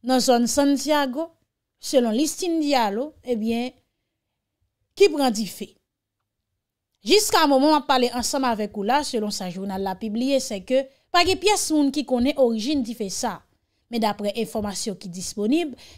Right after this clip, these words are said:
menm izin sa, te gen yon di fe konsa ki te pran ladan.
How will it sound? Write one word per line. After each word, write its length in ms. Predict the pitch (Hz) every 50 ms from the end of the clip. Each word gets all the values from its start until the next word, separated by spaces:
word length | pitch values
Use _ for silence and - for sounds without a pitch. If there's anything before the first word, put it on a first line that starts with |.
| - _ -
menm 300 | 208 247 349 392 370 370
izin 380 | 349 349 311 233 294 254 233 233
sa, 380 | - - 294 262 220 196 175 170
te 160 | - - 240
gen 460 | 226 190 233 233 226 214 214 208 208
yon 180 | 220 240 254 240
di 160 | 208 254 277
fe 220 | 262 - - 302 294
konsa 380 | 294 262 254 247 - - 294 277
ki 160 | 262 - 233
te 140 | - 254 233
pran 240 | 220 226 220 247 247
ladan. 460 | 233 208 190 185 190 220 214 185 156